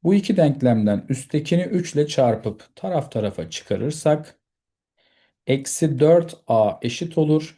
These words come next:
Yirmi yedi eksi otuz beşten eksi sekize. A ne çıkar? İki. B ne olur? Yedi. Herhangi bir sıkıntı yaşamadık. İki ve yedi bulduk. Dik prizmanın hacmini sormuş. A kare çarpı B'ye eşittir. Yani ikinin karesi çarpı yediden cevabımız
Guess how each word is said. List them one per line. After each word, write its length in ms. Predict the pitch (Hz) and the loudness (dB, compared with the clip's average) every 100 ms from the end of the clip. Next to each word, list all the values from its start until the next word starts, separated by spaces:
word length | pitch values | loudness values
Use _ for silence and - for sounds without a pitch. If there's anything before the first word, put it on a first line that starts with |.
| - | -8
Yirmi 340 | 131 135 147 | -4 -2 0
yedi 240 | 147 151 208 | 0 0 -2
eksi 340 | 190 120 - | -6 -6 -6
otuz 340 | 123 117 113 110 | -6 -4 -6 -6
beşten 420 | 104 - 101 98 | -6 -6 -8 -6
eksi 380 | 101 101 - 123 | -8 -10 -12 -6
sekize. 560 | 135 135 131 143 139 | -4 -4 -4 -2 -2
A 220 | 156 151 | 0 2
ne 140 | 135 110 | 2 -2
çıkar? 280 | - 170 123 | -4 -4 -4
İki. 300 | 104 - - _ _ _ _ | -8 -14 -20 _ _ _ _
B 220 | 135 147 143 | 2 4 4
ne 60 | |
olur? 280 | 117 117 170 | 2 2 2
Yedi. 360 | 123 107 85 - | 0 0 -4 -10
Herhangi 460 | - 139 131 120 | -4 0 2 0
bir 40 | 110 | -2
sıkıntı 480 | 110 - 113 107 95 | -10 -12 -12 -8 -10
yaşamadık. 640 | - 160 143 139 143 - | -6 -2 0 0 -4 -8
İki 220 | - 123 | -8 -2
ve 80 | 117 | -2
yedi 320 | 104 101 123 | -2 -2 0
bulduk. 420 | 135 135 147 - _ _ - _ _ | 0 -2 -4 -10 _ _ -20 _ _
Dik 220 | 160 160 | -4 -4
prizmanın 440 | 143 131 123 127 127 | -2 0 2 2 2
hacmini 560 | 120 117 110 107 110 | 0 -2 -2 -4 -4
sormuş. 720 | 139 135 131 131 135 135 - _ _ _ _ - | -2 -2 -2 0 -2 -4 -12 _ _ _ _ -6
A 160 | 127 | -6
kare 320 | - 120 113 107 | -4 -2 -2 -4
çarpı 600 | - 110 107 - 107 - | -2 0 -2 -6 -8 -4
B'ye 380 | 98 95 113 | -2 -2 -2
eşittir. 500 | 127 131 131 - 139 | -2 -2 -6 -4 -2
Yani 400 | 127 127 123 127 | 0 0 2 0
ikinin 440 | 127 120 123 123 123 | -2 -4 -2 -2 -2
karesi 420 | 139 120 104 - | -4 -4 -8 -14
çarpı 440 | - 107 101 - | -8 -6 -6 -8
yediden 540 | 95 101 104 101 92 95 | -8 -8 -8 -8 -8 -6
cevabımız 840 | 104 110 107 101 98 120 147 - | -4 -2 -2 -4 0 0 0 -4